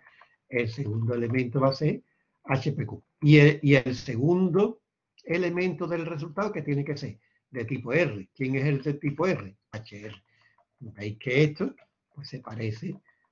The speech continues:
un montón. ¿Veis que esto de aquí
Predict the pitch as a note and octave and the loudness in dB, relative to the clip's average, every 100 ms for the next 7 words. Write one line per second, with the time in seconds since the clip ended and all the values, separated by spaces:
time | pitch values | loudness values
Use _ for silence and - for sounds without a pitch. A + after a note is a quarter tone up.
0 | _ _ F3 E3 A2 G2 G#2+ A3 - - | _ _ -2 0 0 -2 -4 -4 -6 -16
1 | - - - - _ _ _ _ _ _ | -20 -20 -20 -20 _ _ _ _ _ _
2 | _ _ _ _ _ _ _ _ _ _ | _ _ _ _ _ _ _ _ _ _
3 | _ _ - E3 E3+ - C3+ C#3+ C#3+ F3+ | _ _ 4 4 4 0 4 4 4 -2
4 | F3+ F#3+ B3 D4 | -2 0 -2 -2